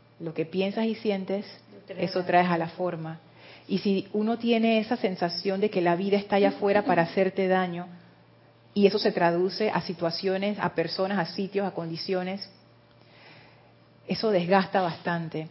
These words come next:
y te pone en un estado de conciencia de miedo. Entonces, esto de salir de ese cascarón, salir de ese círculo de protección que a veces uno mismo se hace,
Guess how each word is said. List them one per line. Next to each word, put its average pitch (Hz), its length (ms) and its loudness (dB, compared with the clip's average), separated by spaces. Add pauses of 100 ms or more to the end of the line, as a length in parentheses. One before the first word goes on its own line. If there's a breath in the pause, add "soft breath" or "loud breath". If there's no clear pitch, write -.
y 202 80 -4
te 240 140 8
pone 220 260 2
en 240 60 2
un 233 100 -2
estado 226 280 2
de 220 120 2
conciencia 190 560 -2
de 165 140 0
miedo. 165 500 -4 (460 loud breath)
Entonces, 233 400 0
esto 277 380 8
de 233 140 6
salir 214 640 4
de 196 140 6
ese 226 180 0
cascarón, 180 680 0 (880 loud breath)
salir 214 360 6
de 262 80 6
ese 262 140 6 (120)
círculo 262 380 4
de 214 100 6
protección 185 500 0
que 240 80 4
a 226 40 8
veces 233 180 2
uno 240 200 0
mismo 240 280 0
se 175 220 0
hace, 190 440 4